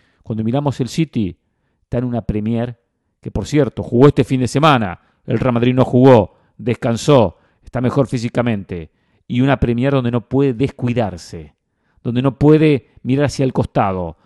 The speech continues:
porque está sopran-, soplando la nuca al Liverpool, sí, ahí, pegadito lo tiene el Liverpool. Apenas se resfría, apenas mira hacia abajo el City, el Liver-, Liverpool lo supera. Y falta poco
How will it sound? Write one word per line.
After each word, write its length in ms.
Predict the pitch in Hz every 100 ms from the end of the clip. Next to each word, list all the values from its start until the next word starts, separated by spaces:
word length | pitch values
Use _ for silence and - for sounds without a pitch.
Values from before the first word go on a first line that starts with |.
| _
porque 140 | - 117
está 160 | 147
sopran-, 600 | - 131 - 147 170 160
soplando 480 | - 120 135 156 147
la 140 | 127
nuca 240 | 139 170 143
al 100 | 151
Liverpool, 680 | 151 123 110 92 107 90
sí, 200 | 87 131
ahí, 200 | 123 143
pegadito 600 | - 135 139 156 156 -
lo 80 | 110
tiene 200 | 123 120
el 60 | 117
Liverpool. 520 | 104 98 - 92 85 _ _ _ _ _
Apenas 600 | 101 - 170 165 127 101 _ _ _
se 200 | - 127
resfría, 680 | 113 113 - 170 147 95 82 _ _ -
apenas 360 | 110 165 147
mira 220 | 139 160
hacia 220 | 131 - 120
abajo 600 | 139 - 160 127 92 - _ _
el 140 | 120
City, 560 | - 190 - 143 104 _
el 140 | 123 120
Liver-, 280 | 147 139 -
Liverpool 420 | 127 135 131 127
lo 80 | 113
supera. 600 | 117 104 113 87 80 - _ -
Y 60 |
falta 280 | - 135 180
poco 560 | 185 185 131 101 -